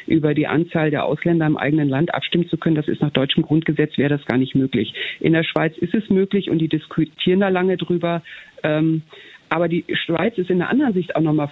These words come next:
Vorbild. Ähm, denn nennen Sie mir mal fünf Schweizer Politiker oder Politikerinnen, die kennt man einfach nicht. Aber,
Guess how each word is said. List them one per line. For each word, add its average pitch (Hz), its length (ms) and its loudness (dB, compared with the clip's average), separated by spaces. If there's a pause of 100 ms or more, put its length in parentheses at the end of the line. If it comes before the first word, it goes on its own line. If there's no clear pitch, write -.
(100)
Vorbild. 170 520 0 (200)
Ähm, 175 400 2
denn 175 260 2
nennen 180 260 4
Sie 226 100 0
mir 214 120 4
mal 190 220 0 (240)
fünf 277 200 2 (200)
Schweizer 202 400 -2
Politiker - 640 -2 (200)
oder 175 160 0
Politikerinnen, 160 600 0
die 151 80 -2
kennt 233 200 -2
man 156 140 0
einfach 127 260 -2
nicht. 123 240 0
Aber, 165 280 0